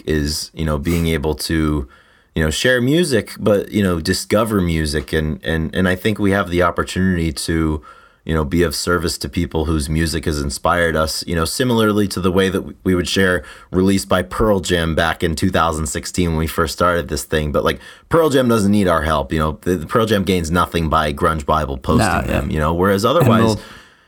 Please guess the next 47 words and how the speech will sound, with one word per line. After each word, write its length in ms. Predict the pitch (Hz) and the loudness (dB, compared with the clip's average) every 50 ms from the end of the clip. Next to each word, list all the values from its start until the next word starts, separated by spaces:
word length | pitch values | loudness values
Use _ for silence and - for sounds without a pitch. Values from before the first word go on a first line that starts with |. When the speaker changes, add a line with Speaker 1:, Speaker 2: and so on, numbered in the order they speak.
| _ _ | _ _
Speaker 1:
we 160 | - 117 131 | 0 0 2
have 160 | 147 139 131 123 | 2 2 2 2
an 80 | 123 | 2
opportunity. 540 | 120 117 - - 101 - - 143 143 127 107 | 2 2 2 0 -2 -2 0 0 2 2 2
You 160 | 98 95 95 | 2 4 4
know, 100 | 95 92 | 2 2
I 80 | 95 104 | 2 2
could 140 | - 131 110 | 0 0 0
be 100 | 113 107 | 2 2
inspired 520 | 95 90 - - - 98 98 92 92 90 | 2 0 -2 0 2 2 2 2 0 2
by 140 | - 90 87 | 2 0 0
something 400 | 85 - 107 92 - - 87 82 | 0 0 -2 -4 -2 -2 -2 0
just 280 | 78 98 95 90 - - | 0 0 0 0 -2 -6
the 80 | 85 78 | -6 -6
same, 560 | - - 104 107 120 123 101 85 85 85 82 - - - - - _ _ - | -4 0 0 2 2 2 0 0 -2 -4 -6 -8 -14 -20 -20 -20 _ _ -2
um, 440 | - 87 87 82 80 78 78 - - | 0 2 2 2 0 0 -2 -4 -2
you 120 | - 95 | 0 0
know, 120 | 92 87 87 | 2 2 0
from, 300 | - - 95 87 - - | 0 0 0 0 0 -2
from 200 | - 92 90 87 | 0 0 0 0
a 40 | 82 | 0
band 380 | 73 95 90 87 90 87 87 | 0 0 2 2 2 0 0
who 100 | 82 90 | 0 0
may 140 | 90 90 90 | 2 2 2
not 160 | 90 87 87 | 2 0 0
have 160 | 87 92 85 80 | 0 0 -2 -2
the 80 | 85 | -2
following. 360 | - - 92 92 92 92 98 | 0 0 0 2 2 2 2
And 80 | 104 110 | 0 0
especially 540 | 113 - - - - 233 - - 160 143 117 | -2 -2 0 0 0 0 0 0 0 2 2
now, 340 | 107 107 104 104 101 92 - - - - - - _ _ - | 2 2 2 2 0 -2 -4 -8 -16 -20 -20 -20 _ _ 0
Speaker 2:
I 100 | 131 139 | 2 2
mean, 100 | 156 156 | 2 2
Speaker 1:
it's, 80 | 151 | 2
Speaker 2:
yeah. 120 | 185 226 - | 2 2 2
Speaker 1:
it's, 180 | 127 - - - | 0 -2 -4 -4
it's 160 | 160 156 - | -2 0 0
a 60 | 175 | 2
weird 240 | 151 151 180 214 214 | 2 2 2 2 2
dichotomy 640 | - 170 151 120 - - 120 127 135 131 120 110 104 | 2 0 0 0 -2 0 0 2 2 2 2 2 2
if 80 | 95 - | 2 0
you 80 | 101 | -2
think 180 | - - 113 107 | 0 0 0 2
about 220 | 98 98 95 92 | 2 2 2 2
it, 60 | 92 87 | 2 0
because 300 | 95 - - 101 90 87 | 0 0 0 0 2 2
now 540 | 98 95 101 110 120 135 147 147 143 - | 2 4 4 4 2 2 2 0 0 -2